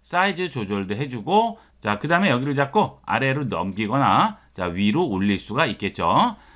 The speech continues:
자, 이게 이제 기본적인 방법이 되겠고요. 자, 그 다음 이제 우리가 이걸 선택을 했는데 여기에 대해서 변형을 해줄 수가 있습니다. A 누릅니다.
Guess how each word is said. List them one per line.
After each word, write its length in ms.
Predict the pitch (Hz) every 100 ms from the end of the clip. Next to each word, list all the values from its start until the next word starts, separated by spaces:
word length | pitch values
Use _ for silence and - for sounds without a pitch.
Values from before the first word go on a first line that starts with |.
| -
자, 200 | 113 104
이게 220 | 151 180
이제 180 | 147 135
기본적인 760 | 131 139 170 160 135 101 160 -
방법이 380 | 104 107 110
되겠고요. 680 | 101 90 90 135 92 135 208 - - -
자, 200 | 117 117
그 100 | 190
다음 380 | 185 190 147
이제 100 | 98
우리가 300 | 110 139 165
이걸 200 | 135 123
선택을 420 | 135 208 202 160 160
했는데 500 | 170 135 185 135 - - - 101
여기에 380 | 117 151 185
대해서 380 | 151 135 139 113
변형을 680 | - 95 160 190 165 101 -
해줄 180 | 151 165
수가 220 | 139 110
있습니다. 680 | 92 - 104 87 90 196 202 -
A 420 | 107 156 185 190
누릅니다. 640 | 123 95 87 85 147 226